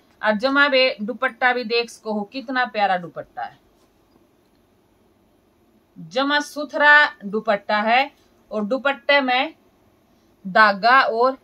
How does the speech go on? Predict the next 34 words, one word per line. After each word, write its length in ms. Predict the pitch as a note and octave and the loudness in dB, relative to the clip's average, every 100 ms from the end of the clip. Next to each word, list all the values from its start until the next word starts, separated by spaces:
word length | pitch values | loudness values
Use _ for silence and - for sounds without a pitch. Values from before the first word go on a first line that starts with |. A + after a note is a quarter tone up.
| _ | _
sequins 680 | - A#3+ G#3+ A3 A#3 A#3+ A3+ | -18 -14 -8 0 0 0 -6
का 160 | A#3 G#3+ | -2 -2
काम 320 | F#3+ D3+ C3+ | -2 -6 -8
है, 160 | C#3 C3 _ _ _ _ _ _ _ _ _ _ - | -14 -20 _ _ _ _ _ _ _ _ _ _ -12
दुपट्टे 520 | G3+ A#3+ C4 - C#4+ | -8 -2 -2 0 -2
में 180 | B3+ A3+ | -2 0
धागा 300 | A3+ G3+ A3 | 0 2 2
और 100 | A3+ | 2
sequins 500 | A3+ A#3 G#3+ G#3+ G#3+ | -2 -8 -4 -4 -4
का 140 | G#3+ G#3 | -6 -4
काम 280 | G3 F#3 G3 | -6 -4 -4
है। 220 | G#3+ A3+ _ _ - | -4 -6 _ _ -8
और 120 | A3 | -6
ये 80 | B3 | -4
rate 320 | A3+ C4+ C#4+ | 2 4 4
सुन 260 | - C4 A#3 | 0 -8 -4
लो 120 | A#3+ | -4
कति 280 | B3 A#3+ A3 A3+ | -4 -6 -8 -10
कान 300 | A3 G#3+ G#3+ | -2 -2 -2
खोल 260 | A3 A3 | -8 -10
कर, 120 | G3+ G#3+ | -6 -8
बहुत 520 | F3+ G3+ F#3+ C4 - | -8 -6 -2 -2 0
प्यारा 280 | B3 A3+ A3 | -2 0 0
rate 280 | G3 F3 G3 | -2 -6 -4
है, 160 | G#3+ A#3+ _ _ _ F3+ | -2 -4 _ _ _ -4
वन 380 | A#3 C4+ D4 | 4 4 2
टू 280 | C#4+ C#4 C#4+ | -6 -6 -6
फ़ाइव 400 | C#4 C4 B3 B3 | -2 2 2 0
ज़ीरो, 300 | G3 G#3+ F#3 F3 | -4 -6 -6 -2
बारह 400 | G#3+ A#3 B3+ C4+ | 2 4 4 2
सौ 240 | C#4+ C4+ | 0 -4
पचास 520 | C4+ C4 B3 A#3 A#3 A#3 | -4 -6 0 0 0 -4
रुपये 280 | G#3 G3+ | -12 -10
rate, 240 | F3 D3 | -10 -10